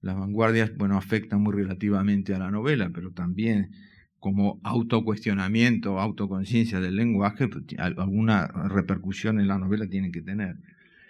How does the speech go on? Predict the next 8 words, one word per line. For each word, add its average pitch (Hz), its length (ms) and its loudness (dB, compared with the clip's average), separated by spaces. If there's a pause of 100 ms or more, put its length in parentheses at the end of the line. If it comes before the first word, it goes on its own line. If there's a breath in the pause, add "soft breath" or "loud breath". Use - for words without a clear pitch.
(920 soft breath)
Eh, 110 360 -2
sobre 160 340 2
todo 214 480 4
lo 123 300 6
que 120 320 6 (640 loud breath)
estas, 131 560 0
esta 113 440 -6
crisis, - 680 -4